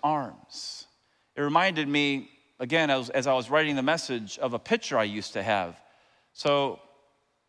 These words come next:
I grew up in church. I saw Jesus on the cross every single Sunday. I had no idea why he did it. And then when I was seventeen years old, somebody gave me a gospel tract at my high school and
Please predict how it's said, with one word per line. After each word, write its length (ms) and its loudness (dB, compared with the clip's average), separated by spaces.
I 120 6
grew 220 2
up 120 0
in 80 -2
church. 640 -2
I 140 4
saw 220 0
Jesus 460 -4
on 120 0
the 80 -4
cross 500 0
every 220 -2
single 340 -4
Sunday. 580 0
I 140 6
had 140 4
no 200 2
idea 420 2
why 180 2
he 120 -4
did 160 -4
it. 140 -8
And 180 0
then 200 4
when 100 4
I 80 6
was 120 -2
seventeen 540 -2
years 240 -2
old, 280 0
somebody 380 2
gave 220 0
me 100 -2
a 60 -2
gospel 460 -2
tract 360 -2
at 80 -8
my 140 -2
high 220 -2
school 440 -6
and 160 -4